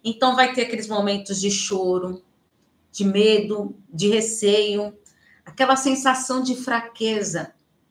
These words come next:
aquela fragilidade emocional mesmo. Muitas vezes um desespero, "O que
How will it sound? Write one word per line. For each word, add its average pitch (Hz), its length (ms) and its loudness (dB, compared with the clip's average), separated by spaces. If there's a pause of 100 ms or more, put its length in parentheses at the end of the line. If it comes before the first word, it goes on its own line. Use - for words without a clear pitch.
(140)
aquela 220 260 -8
fragilidade 269 1080 0
emocional 196 680 -4
mesmo. 170 360 -6 (2250)
Muitas 214 320 -2
vezes 254 300 4
um 240 160 -2
desespero, 220 1040 -2
"O - 20 -14
que - 160 -20